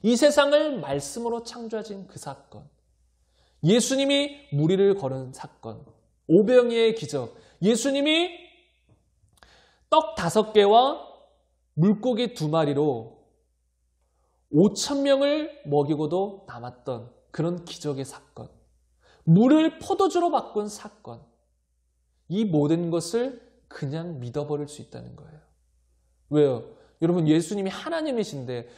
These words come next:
이 세상을 만드셨는데 물이 못 걸으시겠어요? 물을 만든 게 하나님인데? 이런 이 세상의 과학적인 원리, 질서를 만든 것이 하나님인데?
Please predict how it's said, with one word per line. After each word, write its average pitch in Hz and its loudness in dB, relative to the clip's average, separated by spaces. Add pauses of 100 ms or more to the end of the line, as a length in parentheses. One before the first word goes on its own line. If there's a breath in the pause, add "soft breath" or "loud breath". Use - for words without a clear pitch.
(160 soft breath)
이 254 6
세상을 294 2
만드셨는데 156 -4 (1400)
물이 190 2
못 139 -2
걸으시겠어요? 147 -4
물을 247 4
만든 196 0
게 190 -4
하나님인데? 185 -8 (540)
이런 233 4
이 254 4
세상의 269 4
과학적인 226 0
원리, 185 4
질서를 330 0
만든 226 0
것이 233 0
하나님인데? 247 -4